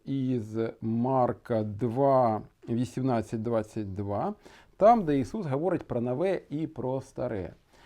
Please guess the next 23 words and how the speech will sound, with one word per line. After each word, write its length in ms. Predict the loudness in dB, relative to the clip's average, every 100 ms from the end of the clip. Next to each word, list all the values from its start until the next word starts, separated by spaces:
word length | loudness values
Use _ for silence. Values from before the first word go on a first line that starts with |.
| -20 -20 -8
І 460 | 0 4 6 6 2 0
ми 240 | 0 2
розглядаємо, 840 | 0 0 0 2 2 2 0 -2 -2
уже 280 | -4 -2 -2
от 160 | -2
третя 360 | -2 -2 -2 -6
проповідь, 680 | -4 -4 -4 -4 -4 -4 -8 -20 -20 _ _
про 380 | 0 4 4 2 -4 _
три 240 | -4 2 2
види 300 | 2 2 0
закону. 720 | 0 -4 -6 -6 -4 -6 -6 -12 -6
В 20 |
першу 300 | -2 -2 -4
чергу 300 | -6 -4 -4
про 300 | -4 -4 -4
церемоніальний. 960 | -4 -6 -4 -2 -4 -2 -2 -2 -6 -12 _ _ _ _ -2
Ми 120 | 0
знаємо, 420 | 0 0 -2 -6
що 220 | -8 -10
церемоніальний 840 | -8 -4 -2 -2 -2 2 2 2 -2
закон 540 | -4 -6 -2 -2 -2
був 220 | -4 -6
даний 640 | -2 2 4 2 0 -6